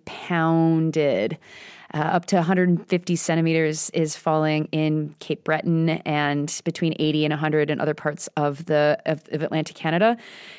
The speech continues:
And I know that, you know, there's no snow in Calgary and parts of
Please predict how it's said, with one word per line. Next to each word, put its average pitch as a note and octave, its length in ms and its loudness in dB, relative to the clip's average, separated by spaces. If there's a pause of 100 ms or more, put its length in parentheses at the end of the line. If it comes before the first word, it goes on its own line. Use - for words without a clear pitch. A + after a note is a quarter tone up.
(140)
And G#3 360 4
I G3 80 4
know G#3+ 160 6
that, G3 440 4
you F#3+ 100 2
know, F#3 80 4
there's F3+ 420 2
no F3+ 460 6
snow G#3+ 560 4
in F#3 380 4
Calgary G#3+ 640 2
and G3 160 2
parts G3+ 360 0
of G3 180 2